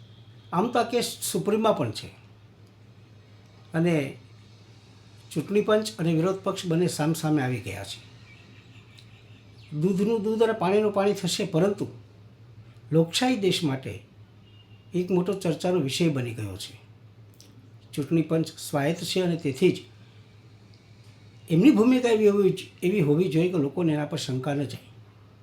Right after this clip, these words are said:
અને છતાંય આજકાલ ચૂંટણી પંચ છે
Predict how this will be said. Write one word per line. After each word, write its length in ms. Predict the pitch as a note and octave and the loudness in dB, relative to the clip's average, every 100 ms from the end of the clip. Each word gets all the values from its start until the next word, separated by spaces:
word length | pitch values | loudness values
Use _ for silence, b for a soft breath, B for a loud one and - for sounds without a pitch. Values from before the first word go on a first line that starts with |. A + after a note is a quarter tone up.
| - - - - - - - - - - - - - | -20 -20 -20 -20 -20 -20 -20 -20 -20 -20 -20 -20 -10
અને 120 | C3+ | -8
છતાંય 420 | - C#3+ D#3+ C#3+ - - - - | -6 -4 -2 -4 -6 -20 -20 -14
આજકાલ 400 | C#3+ D3+ - D3+ C3+ | -10 -8 -4 -4 -4
ચૂંટણી 500 | - - D#3 E3 G#3+ | -10 -14 -6 0 0
પંચ 340 | G#3+ F#3+ E3+ | 0 -2 0
છે 240 | D#3 - | -4 -6